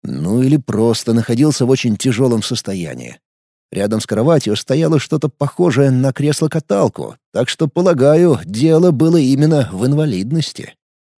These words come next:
Раз мой ресурс уже начал работу по перестройке тела, то совсем скоро я встану на ноги.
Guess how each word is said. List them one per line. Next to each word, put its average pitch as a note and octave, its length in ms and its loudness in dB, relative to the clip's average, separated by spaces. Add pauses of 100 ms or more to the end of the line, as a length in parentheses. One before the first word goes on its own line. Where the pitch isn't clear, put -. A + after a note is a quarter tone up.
(320)
Раз D3+ 380 2
мой D#3+ 380 4 (100)
ресурс C#3+ 640 2
уже C#3 180 2
начал C#3+ 320 2
работу C#3 420 2
по C3+ 120 -2
перестройке C3+ 640 0
тела, A2+ 580 -4
то C3 180 2
совсем D3+ 380 2
скоро F#3 420 2
я C#3+ 300 4
встану C3+ 460 0
на A#2 180 0
ноги. C2 380 -12